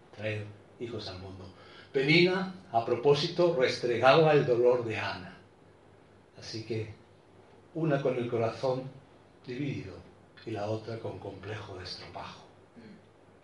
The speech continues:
Gastando, rozando. Y Ana llega, sabéis la historia, derrama su corazón delante de Dios. Y Dios escucha.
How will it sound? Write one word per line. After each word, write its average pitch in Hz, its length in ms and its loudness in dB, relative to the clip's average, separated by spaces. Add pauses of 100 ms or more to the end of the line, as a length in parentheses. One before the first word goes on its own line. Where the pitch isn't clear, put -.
(200)
Gastando, 123 800 -6
rozando. 120 720 -6 (3000)
Y 110 140 -8
Ana 139 240 0
llega, 123 340 -2
sabéis 98 280 -10
la 117 80 -2
historia, 107 640 -6 (160)
derrama 117 400 -4
su 117 140 -10
corazón 113 400 -4
delante 110 380 -8
de 104 120 -6
Dios. 95 520 -14 (800)
Y 107 60 -14
Dios 101 240 -6
escucha. - 480 -8